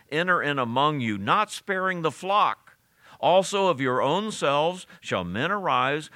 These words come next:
speaking perverse things to draw away disciples after them." So, Timothy, I'm gonna put you there <laughs> to stop this. I trust that you can do it. And so how is Timothy gonna handle this? Notice in verse eight,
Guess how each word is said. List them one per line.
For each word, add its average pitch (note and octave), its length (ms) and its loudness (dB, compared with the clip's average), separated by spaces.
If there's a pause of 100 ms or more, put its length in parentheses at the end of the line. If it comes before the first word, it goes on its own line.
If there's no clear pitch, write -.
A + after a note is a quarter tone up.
(100)
speaking D3+ 500 -4
perverse A#2 680 -2
things D3 460 -4
to A2 140 -8
draw C#3 440 0
away C3 280 -2
disciples A#2 800 -8
after G2+ 360 -6
them." D2 300 -12 (680)
So, A#2 140 -8
Timothy, F3 460 -4
I'm D#3+ 140 -4
gonna D3+ 160 -8
put D#3 240 -6
you C#3+ 300 -4
there F2+ 500 -10 (120)
<laughs> - 120 -20
to C#3+ 100 -8
stop C#3 480 -4
this. - 460 -12 (360)
I D#3 220 2
trust F3 460 -2
that D3+ 140 -6
you D3 200 -2
can B2 220 -4
do A#2 240 2
it. D2+ 120 -10 (680)
And B2 200 -6
so D#3 280 0
how F#3+ 320 0
is D#3+ 120 -10
Timothy D#3 420 -8
gonna B2+ 260 -4
handle A#2 340 -4
this? - 240 -10
Notice E3 480 -4 (160)
in C3 160 -12
verse D3 320 -6
eight, A#2+ 240 -4